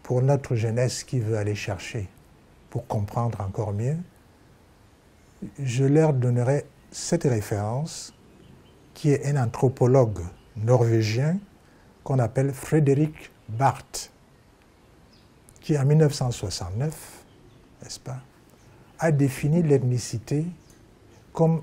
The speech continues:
une identité sociale en construction d'un groupe ethnique, voyez-vous. Donc, tout cela pour vous dire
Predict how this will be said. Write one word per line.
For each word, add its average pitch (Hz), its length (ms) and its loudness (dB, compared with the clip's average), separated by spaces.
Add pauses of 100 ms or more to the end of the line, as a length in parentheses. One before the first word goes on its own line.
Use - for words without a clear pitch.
une 175 140 4
identité 131 640 0
sociale 147 580 -4 (140)
en 123 220 0 (100)
construction - 800 -8 (1120)
d'un 131 120 2
groupe 110 280 -2
ethnique, - 540 -14 (680)
voyez-vous. 90 360 -8 (1400)
Donc, 107 180 -8 (760)
tout 220 140 0
cela 147 300 0
pour 131 200 -4
vous 117 120 -2
dire 107 280 -6